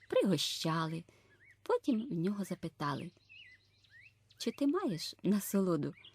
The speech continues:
у морози й непогоду захищати й берегти?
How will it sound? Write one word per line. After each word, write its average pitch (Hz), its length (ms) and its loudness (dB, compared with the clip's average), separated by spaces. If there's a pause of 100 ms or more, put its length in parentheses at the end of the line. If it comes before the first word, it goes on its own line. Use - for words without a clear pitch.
(200)
у 190 160 4
морози 170 680 2
й 151 80 6
непогоду 175 720 4 (460)
захищати 202 760 4
й 151 100 -2
берегти? 165 560 -2